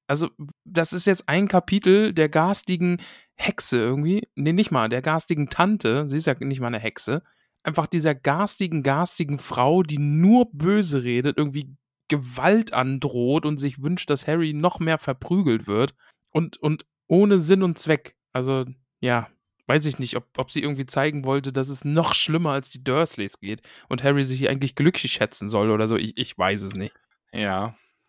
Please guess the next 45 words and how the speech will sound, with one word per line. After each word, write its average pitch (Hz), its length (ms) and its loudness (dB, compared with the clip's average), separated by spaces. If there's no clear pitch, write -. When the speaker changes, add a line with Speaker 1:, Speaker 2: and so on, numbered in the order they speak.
Speaker 2:
ja. 131 480 -4
Speaker 1:
Also, 143 200 0
ja. 120 240 -4
Nee, 139 380 -4
hat, 147 140 -4
hat 160 160 -4
mir 165 120 0
gar 147 160 4
nichts 135 200 2
Speaker 2:
Kiltruf 139 220 2
Speaker 1:
gegeben. 113 140 -8
Speaker 2:
sind 135 180 -4
wir 123 100 2
froh, 120 340 -2
wenn 113 120 0
wir 104 80 4
im 98 60 2
nächsten 90 340 -4
Kapitel 98 420 -4
sind. - 260 -4
Speaker 1:
Da 156 140 4
freue 160 240 2
ich 135 80 -2
mich 135 140 -6
jetzt 127 180 -6
sehr 113 160 -6
drauf. 101 220 -8
Ich 123 100 -10
freue 160 200 -2
mich 156 120 -4
jetzt 139 400 -6
hoffentlich 147 500 -2
wieder 135 300 0
in 131 120 -6
die 131 100 -4
magische 131 460 -2
Welt 151 220 0
zu 151 120 0
schlittern, 156 580 0
obwohl 131 340 0
wir 139 80 0
noch 127 180 0
in 131 100 -2
Muggelhausen 135 680 2
sind. 156 240 0